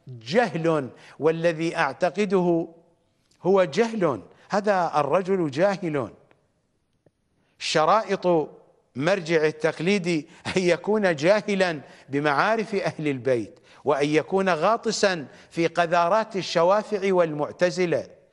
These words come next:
وأن يكون عاجزا عن الكلام بشكل واضح بحيث يستطيع أن يفهم الشيعة ما يريد،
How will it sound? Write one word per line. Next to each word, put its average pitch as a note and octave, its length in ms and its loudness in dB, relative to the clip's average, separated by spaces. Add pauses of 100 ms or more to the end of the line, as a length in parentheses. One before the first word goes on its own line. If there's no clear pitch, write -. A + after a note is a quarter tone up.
(200)
وأن D#3 260 2
يكون F#3+ 400 2
عاجزا G3+ 880 0 (300)
عن E3+ 220 0
الكلام G#3 760 0 (220)
بشكل G#3+ 720 0
واضح G3+ 680 2 (800)
بحيث F3 480 0 (380)
يستطيع G3 880 0
أن G3 60 2
يفهم G#3+ 760 0 (300)
الشيعة G#3+ 580 -2
ما F#3 280 0
يريد، D#3+ 540 -2